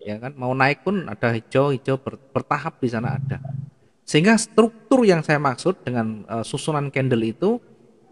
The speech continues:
ini kelihatan buyer sudah dominan karena hijau ini sudah memakan habis merah. Nah, ini merah sudah diabaikan. Murni sekarang seratus persen dominasi oleh buyer.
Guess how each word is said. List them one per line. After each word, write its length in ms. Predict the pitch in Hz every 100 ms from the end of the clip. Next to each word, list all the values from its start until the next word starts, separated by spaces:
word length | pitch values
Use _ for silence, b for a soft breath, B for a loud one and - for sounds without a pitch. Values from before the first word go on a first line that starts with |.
| _
ini 240 | 143 202 -
kelihatan 480 | 214 190 - 214
buyer 320 | 190 131 160 196
sudah 220 | 156 143
dominan 540 | 127 120 123 104 104
karena 340 | 110 139 202 180
hijau 400 | 131 - 139 123
ini 160 | 147
sudah 240 | 190 139 127
memakan 480 | 131 143 147 170 151
habis 540 | 120 - 202 - - - _ _ _ _
merah. 320 | 113 113 92 - _ _ _ _ _ _
Nah, 160 | 104 92 _ _ _ -
ini 140 | 175 233
merah 300 | 208 208 214
sudah 160 | 165
diabaikan. 680 | 131 131 120 127 127 156 135 - _ - -
Murni 460 | 180 226 247 254
sekarang 340 | 190 170 202 208
seratus 400 | - 170 170 -
persen 400 | 180 - 202 190
dominasi 560 | - 131 131 143 135 -
oleh 240 | 127 165 - _ _ _ _ -
buyer. 340 | 113 131 131